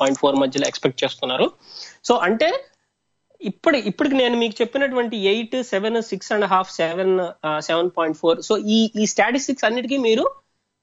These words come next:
టూ to త్రీ పర్సెంట్ యాడ్ చేయాలి. అంటే ఈ ఫండ్స్ రావటం వల్ల మన టూ to త్రీ పర్సెంట్ of the, ఆ, ఎకానమీ, ఆ, గ్రో అవ్వట్లేదు అని మీరు దీన్ని బట్టి మనం, మనం అర్థం చేసుకోవాలి.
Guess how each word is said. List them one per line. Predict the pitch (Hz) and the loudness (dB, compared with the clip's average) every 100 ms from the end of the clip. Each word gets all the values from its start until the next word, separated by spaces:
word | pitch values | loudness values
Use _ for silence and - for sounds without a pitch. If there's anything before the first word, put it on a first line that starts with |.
| _ _ - | _ _ 2
టూ | 320 | 2
to | 339 | 4
త్రీ | 247 247 | 2 2
పర్సెంట్ | 240 220 240 | 2 0 2
యాడ్ | 185 196 180 | 2 2 0
చేయాలి. | 143 - - - | -2 -6 -16 -12
అంటే | 156 185 285 403 _ _ _ | -8 -4 -4 -6 _ _ _
ఈ | 202 226 | -4 -2
ఫండ్స్ | 208 262 330 | 0 0 2
రావటం | 294 240 254 | 4 2 -2
వల్ల | 220 254 | -4 -4
మన | 262 208 | -4 -6
టూ | 240 | -8
to | 247 262 | -10 -10
త్రీ | - 220 | -6 -4
పర్సెంట్ | 220 - 240 | -4 -4 -4
of | 214 | -2
the, | 190 202 196 196 | -2 -2 -2 -4
ఆ, | 160 156 147 143 139 139 - - | -6 -4 -6 -8 -10 -12 -6 0
ఎకానమీ, | 151 214 214 214 196 - _ _ - | 4 4 6 4 2 -4 _ _ -10
ఆ, | 147 143 139 139 135 | -8 -6 -8 -10 -2
గ్రో | 156 202 | 4 4
అవ్వట్లేదు | 180 165 202 180 170 180 180 _ _ - | 4 0 0 2 2 0 -2 _ _ -10
అని | - 285 302 170 | -4 -4 -4 -4
మీరు | 165 156 156 147 139 139 | -2 0 -2 -2 -4 -4
దీన్ని | 139 147 | 0 2
బట్టి | 147 156 | 2 2
మనం, | 170 143 139 139 | 2 2 2 0
మనం | 139 135 | 0 0
అర్థం | 135 160 | 2 4
చేసుకోవాలి. | 147 - 131 127 | 2 2 -2 -2